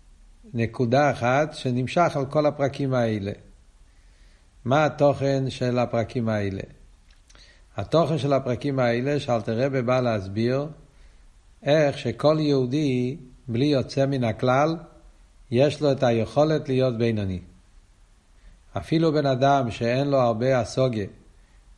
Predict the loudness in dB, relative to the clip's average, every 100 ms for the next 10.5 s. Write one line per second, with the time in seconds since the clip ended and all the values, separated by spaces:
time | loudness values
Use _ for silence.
0 | -4 -2 0 0 2 2 2 2 2 0
1 | -6 -4 -4 -2 0 2 0 0 -2 0
2 | -2 -2 -2 0 0 -2 -6 -14 -20 -20
3 | -20 -20 _ -6 0 2 2 0 0 -2
4 | 0 0 0 0 0 0 0 -2 0 0
5 | -2 -4 -18 -20 -20 -20 -20 -20 -20 -20
6 | -20 -20 -20 -2 0 2 0 0 -2 -2
7 | -2 0 2 2 0 0 0 0 0 0
8 | 0 0 2 0 0 0 0 0 -2 -2
9 | -2 -2 -2 0 0 0 -2 -2 -2 -2
10 | 0 0 -2 -2 -4